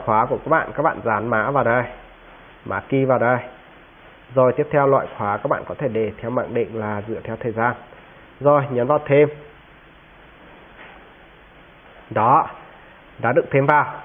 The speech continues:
Bây giờ, mã này hoàn toàn giống như mã O T P của tài khoản sàn Binance của các bạn. Cứ khi nào mà sàn Binance yêu cầu các bạn nhập mã xác thực Authenticator thì các bạn sẽ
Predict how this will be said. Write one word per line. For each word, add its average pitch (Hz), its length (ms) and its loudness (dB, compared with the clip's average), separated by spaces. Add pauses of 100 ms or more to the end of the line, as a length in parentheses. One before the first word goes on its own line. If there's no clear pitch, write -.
(1120)
Bây 143 180 4
giờ, 156 220 4 (240)
mã 123 320 0
này 165 220 4 (600)
hoàn 131 280 2
toàn 131 260 4
giống 117 220 0
như 147 160 4
mã 123 180 0
O 131 100 0
T 131 120 -4
P 135 140 0 (800)
của 131 240 4
tài 117 100 0
khoản 120 300 0 (380)
sàn 120 180 2
Binance 127 340 4
của - 60 -12
các 127 120 -12
bạn. 156 180 2 (520)
Cứ 127 180 -2
khi - 180 -2
nào 143 180 4
mà 127 200 2
sàn 123 180 0
Binance 131 360 4 (120)
yêu 127 220 2
cầu 127 180 2
các 113 100 -6
bạn 123 180 -4
nhập 117 140 -4
mã 104 200 -6
xác 135 160 -8
thực 151 160 2 (840)
Authenticator 127 840 2
thì 117 80 -8
các - 120 -12
bạn 135 240 -4
sẽ 95 120 -4